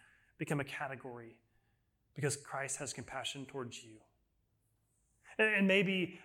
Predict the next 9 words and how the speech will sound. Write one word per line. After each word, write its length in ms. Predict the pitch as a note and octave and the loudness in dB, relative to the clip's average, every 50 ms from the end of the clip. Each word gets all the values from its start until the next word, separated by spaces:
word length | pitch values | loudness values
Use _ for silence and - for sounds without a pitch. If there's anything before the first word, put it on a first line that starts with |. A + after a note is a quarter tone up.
| - | -2
um, 420 | - E3+ D#3 D3+ C#3+ C#3 C3 B2+ - - - - - - | 2 4 6 6 4 2 -2 -6 -8 -12 -16 -16 -10 0
compassion 600 | - E3 - - - F3+ F#3 F3+ E3+ - G3 E3+ | 0 2 2 4 6 6 6 6 6 4 4 4
is 120 | C3+ - | 4 2
such 280 | - - G#3+ F#3 - F#3 | 2 2 0 0 0 0
a 40 | |
big 380 | D3+ C3+ B2+ F3+ F3+ F3+ D3 B2+ | -2 0 2 4 4 4 2 0
thing 320 | - - E3+ F3 F3+ E3+ | -6 -6 -4 -4 -2 0
as 160 | D3+ C#3 B2+ C3 | 0 0 0 0
you, 180 | C#3 C#3 C3+ | -2 -2 -4